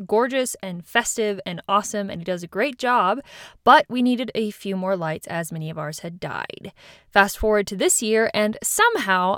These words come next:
very mysteriously, we are once again missing lights. Like, half of them are dead and gone, and we have no idea where they went. What happens to them? Does anyone happen to know where they go?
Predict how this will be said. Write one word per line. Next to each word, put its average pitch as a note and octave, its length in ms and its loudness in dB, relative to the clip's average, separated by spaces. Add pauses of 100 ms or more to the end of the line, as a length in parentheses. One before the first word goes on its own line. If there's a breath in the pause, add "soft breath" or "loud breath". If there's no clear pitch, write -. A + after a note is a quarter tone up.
very D4 400 2
mysteriously, C4+ 920 -2
we A#3 180 -6
are B3 200 4
once D#4 320 2
again C#4 480 -4
missing G3 340 -4
lights. C#4 560 4 (220)
Like, - 320 0
half - 280 4
of E4 120 0
them E3+ 340 2 (160)
are A3 100 2
dead G3 380 2
and G3 180 0
gone, F3+ 380 2
and F#3+ 340 -4
we G3 140 -6
have G3 140 2
no E3+ 180 -2
idea F3+ 320 -2
where C4 120 4
they D#4 100 6
went. G4+ 340 0 (160)
What D#4+ 160 6
happens G4+ 360 4
to E4+ 100 0
them? F#3 260 0 (200)
Does A#3+ 160 -8
anyone F#4+ 300 4
happen G#4 360 2
to G4+ 120 -6
know F4 260 4
where F3 200 4
they C#4+ 160 8
go? G#3+ 480 4